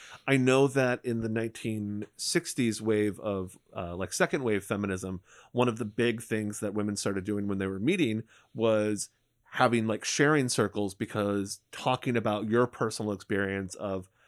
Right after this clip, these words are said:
how you're struggling at home, how you feel burdened by, you know, all of these chores that you as the woman of the household have to do, um, how things in your negotiations with your husband or,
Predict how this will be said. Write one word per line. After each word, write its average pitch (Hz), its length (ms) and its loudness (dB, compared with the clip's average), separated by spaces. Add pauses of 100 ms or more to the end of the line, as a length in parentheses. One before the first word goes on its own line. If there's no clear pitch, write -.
(480)
how 127 180 0
you're 117 120 0
struggling 110 460 2
at 104 100 -4
home, 101 480 0
how 120 160 -2
you 113 140 2
feel 110 160 0
burdened 101 380 2
by, 98 520 0
you 104 100 -6
know, 98 120 -2
all 104 240 0
of 95 60 4
these 101 140 -2
chores 107 400 2
that 104 100 -4
you 107 200 2
as 98 100 -2
the 104 60 -4
woman 101 260 -2
of 95 60 -6
the 101 80 -6
household 101 320 -4
have 101 160 -4
to 110 80 -6
do, 98 320 -4 (380)
um, 92 260 -2 (160)
how 120 220 0
things 104 500 -2
in 110 80 -6
your 107 120 0
negotiations 101 760 -2
with 127 120 -8
your 95 120 -4
husband 110 500 0
or, 104 360 -2